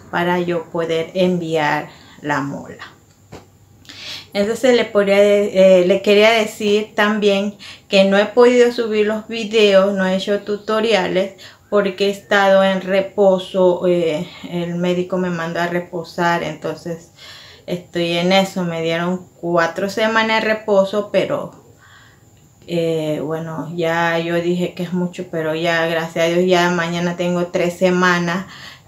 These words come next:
de haber sufrido ese accidente, entonces no he podido grabar porque tenía que estar sentada haciendo los, las artesanías, los tutoriales para ustedes paso a paso.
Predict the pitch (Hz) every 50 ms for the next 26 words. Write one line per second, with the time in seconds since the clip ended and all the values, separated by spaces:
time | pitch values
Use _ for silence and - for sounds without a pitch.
0 | - - - 165 165 160 160 160 160 156 156 156 160 - - - 175 175 - 160
1 | 151 156 160 160 170 - 131 170 - - - 190 180 180 190 190 185 170 170 175
2 | - 180 175 165 151 - - 165 165 - - 165 165 - - - - - - -
3 | 190 175 170 160 - - 185 180 180 180 185 190 196 202 196 202 202 202 196 190
4 | 202 208 208 208 208 202 - - - - - - - - - 202 202 196 - 208
5 | 202 190 185 - - - - - - - - - - _ _ - _ _ _ _
6 | - 180 180 180 180 180 180 190 196 196 - 190 190 196 - - 208 202 202 196
7 | 196 - - 202 196 190 190 190 185 185 180 180 180 - 185 180 180 180 180 175
8 | 180 180 175 175 175 165 160 160 156 160 160 - - - - - - - 185 175
9 | 175 165 170 165 156 - - 165 165 - - 170 160 165 175 185 202 202 190 180
10 | 175 170 175 180 175 175 - - 185 180 - 196 196 196 202 196 190 190 196 196
11 | - - 196 185 190 190 196 196 - - 208 202 202 208 208 - - 190 190 190
12 | 214 190 185 - 208 190 185 185 - 180 190 190